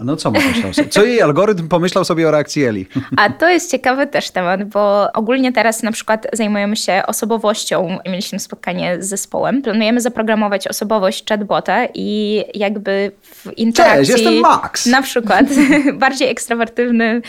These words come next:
Speaker 2: mniej ekstrawertywny,
Speaker 1: Cześć,
Speaker 2: tak.
Speaker 1: jestem Max. W czym
Speaker 2: No,
Speaker 1: mogę ci
Speaker 2: coś
Speaker 1: pomóc?
Speaker 2: w tym stylu, tak. I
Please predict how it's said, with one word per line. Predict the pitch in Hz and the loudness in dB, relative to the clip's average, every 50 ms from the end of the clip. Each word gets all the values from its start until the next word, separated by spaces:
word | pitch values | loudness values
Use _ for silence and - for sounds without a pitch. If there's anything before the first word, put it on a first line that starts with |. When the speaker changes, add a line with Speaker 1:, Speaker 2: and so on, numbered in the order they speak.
| - _ _ - | -14 _ _ -4
Speaker 2:
mniej | 208 220 208 214 226 | -2 0 0 0 0
ekstrawertywny, | 226 233 - - 127 208 214 220 233 233 - 220 220 233 226 220 233 | -2 -4 -6 -4 0 0 2 0 0 0 0 0 0 2 2 0 0
Speaker 1:
Cześć, | 233 - | -2 -2
Speaker 2:
tak. | - 190 185 - | -2 -2 -2 -2
Speaker 1:
jestem | 107 104 104 | -4 -6 -6
Max. | 104 98 90 - - - | -6 -8 -10 -10 -12 -14
W | - - | -12 -6
czym | - - | -4 -2
Speaker 2:
No, | 339 - | -2 -2
Speaker 1:
mogę | - 101 - | -2 -6 -6
ci | - - | -6 -6
Speaker 2:
coś | - 349 | -6 -4
Speaker 1:
pomóc? | 254 233 | -4 -4
Speaker 2:
w | 202 | -4
tym | 302 277 | -4 -6
stylu, | - - - 233 202 180 196 | -4 -2 -2 0 0 0 -4
tak. | 214 - - - - - - - - - - - - - - - _ _ | -4 -4 -4 -4 -6 -8 -18 -20 -20 -18 -18 -18 -20 -20 -20 -20 _ _
I | - 240 240 240 247 247 240 247 | -2 0 0 2 2 2 2 0